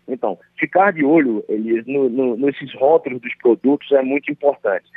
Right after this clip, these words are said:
E aí vai mais uma dica. Qualquer rótulo, seja de um refrigerante, ou de qualquer, um pacote de biscoito, ou um molho de tomate que seja, que você compra no supermercado,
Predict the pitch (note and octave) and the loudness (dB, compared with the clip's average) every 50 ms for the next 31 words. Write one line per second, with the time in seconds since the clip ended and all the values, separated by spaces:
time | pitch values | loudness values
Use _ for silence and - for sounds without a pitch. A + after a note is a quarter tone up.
0 | - - - - - C#3+ C#3+ D3 E3 E3+ E3 D3 D#3 D3+ D3 C3 C#3+ D#3 D#3 C3+ | -18 -18 -6 2 4 4 4 4 2 0 0 0 0 -2 -4 -4 -4 -6 -6 -6
1 | A#2 G#2 A#2+ A#2 - - F#2+ - _ _ _ _ _ - D#3+ D3+ D3 - - G3+ | -6 -6 -8 -8 -6 -8 -12 -12 _ _ _ _ _ 0 2 2 2 2 0 0
2 | F3+ D#3 B2+ C#3 D#3 D3+ D3+ B2 G#2 G#2 - - C#3+ D3 C3+ C#3+ B2+ C3+ C3+ C#3 | -2 0 2 2 2 2 2 -2 -10 -12 -10 -8 -8 -6 -4 -6 -8 -8 -6 -6
3 | C3+ - - C3 A2+ A#2+ G#2 F#2+ A2 B2 C#3 D3 C#3 - C3 G#2+ - - B2 A2 | -6 -6 -6 -8 -6 -4 -4 -4 -4 -4 -4 -4 -4 -4 -6 -8 -4 -4 -4 -4
4 | - - C3 C3 B2 - - _ _ _ A#2+ B2 - - A#2+ - - B2+ C3+ B2 | -2 -2 -2 -2 -2 -4 -8 _ _ _ -14 -6 -2 -2 -2 -2 0 0 0 0
5 | C3+ B2 B2+ A2+ A2 - - - - C3 C#3+ C#3+ C3+ - A#2+ - - - A#2+ A#2+ | 0 -6 -8 -8 -8 -10 -12 -8 -4 0 0 0 0 -2 -8 -14 -8 -6 -6 -6
6 | A2+ A#2 A2+ A#2+ C3+ C3 C3+ C#3+ D#3+ D#3+ D3 C3+ B2+ C3+ - - A2+ G#2+ G#2+ G#2+ | -6 -8 -12 -10 -8 -2 2 4 4 4 4 2 0 -2 0 0 0 2 2 2
7 | A#2+ C3 C#3+ - - A#2+ - A2 G#2 - - A#2+ C3+ C#3+ C3 B2 - - - B2+ | 2 2 2 0 -2 -8 -12 -12 -12 -2 0 0 2 2 0 -4 -8 -6 -6 -6
8 | - - - B2+ B2 - A#2+ A#2 A#2 A2+ - - A2 G#2+ A2 G2+ G2+ - - C3+ | -4 -2 -4 -4 -2 -2 -2 -2 -2 -4 -2 -2 -2 0 0 -2 -2 0 2 2
9 | C#3+ C3+ A2+ G2 | 2 2 0 -4